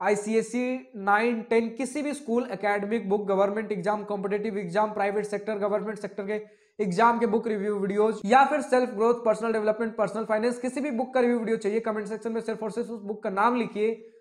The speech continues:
आपके लिए जल्द से जल्द उस बुक की रिव्यू वीडियो लाने की कोशिश कर रहा हूँ। आज के इस वीडियो में इतना ही।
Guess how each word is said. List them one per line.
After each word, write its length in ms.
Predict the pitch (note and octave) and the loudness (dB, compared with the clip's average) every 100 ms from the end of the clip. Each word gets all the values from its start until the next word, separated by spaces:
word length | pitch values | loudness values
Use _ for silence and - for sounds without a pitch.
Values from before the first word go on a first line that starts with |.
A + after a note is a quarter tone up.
| _ | _
आपके 240 | G#3+ G#3 B3 | 0 0 0
लिए 120 | B3 | 0
जल्द 240 | F3 B3+ | 2 2
से 120 | C4 A#3+ | 2 0
जल्द 160 | A#3 | -2
उस 140 | A3+ G3 | -2 -6
बुक 140 | G3+ | -6
की 80 | A3+ | -4
रिव्यू 180 | A3 G3+ | -4 -4
वीडियो 220 | G3 G3 | -2 0
लाने 200 | G3 G3 | 0 0
की 60 | G3 | -4
कोशिश 240 | G3+ F#3+ | -8 -8
कर 140 | G#3 | -4
रहा 100 | G#3 | -2
हूँ। 100 | G3+ | 0
आज 140 | G3+ G3 | 0 0
के 80 | G3+ | -4
इस 100 | F#3+ | -4
वीडियो 160 | G3 | -4
में 80 | G3 | -4
इतना 160 | G3 A#3 | -2 -2
ही। 200 | A3+ | -2